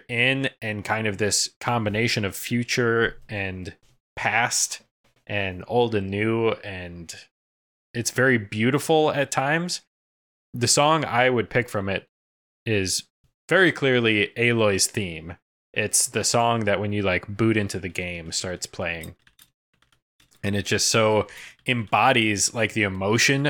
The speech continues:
of the story. And it, the song has so many layers in it too that, like, as you're going through the story, the song is always applicable.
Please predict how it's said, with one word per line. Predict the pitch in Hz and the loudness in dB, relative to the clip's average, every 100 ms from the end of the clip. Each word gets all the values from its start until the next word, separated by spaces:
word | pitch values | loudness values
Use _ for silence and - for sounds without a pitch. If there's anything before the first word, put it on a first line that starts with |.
| - | 0
of | 117 101 98 | -2 -2 -6
the | 107 | -4
story. | 92 - - 107 104 139 196 196 - _ _ _ - | -2 -2 -2 -2 2 2 2 -2 -6 _ _ _ -2
And | 123 110 107 | 0 0 -2
it, | 113 - _ _ - | -4 -8 _ _ -2
the | 123 | 0
song | - 196 185 | 4 4 4
has | 135 117 | 4 2
so | 143 | 2
many | 135 | 2
layers | 104 120 147 117 | 4 4 4 2
in | 107 | -2
it | 101 | -2
too | - 117 | 0 0
that, | 104 | 0
like, | 101 107 | 0 2
as | 110 | 2
you're | 110 | 2
going | 107 98 | 0 0
through | 92 | -4
the | 92 | -4
story, | - 107 92 90 - | 0 0 0 -4 -4
the | 107 | -2
song | - 107 101 | 0 0 0
is | 85 | -4
always | - 101 92 87 | -6 -6 -6 -10
applicable. | - 98 - - - | -12 -12 -12 -14 -16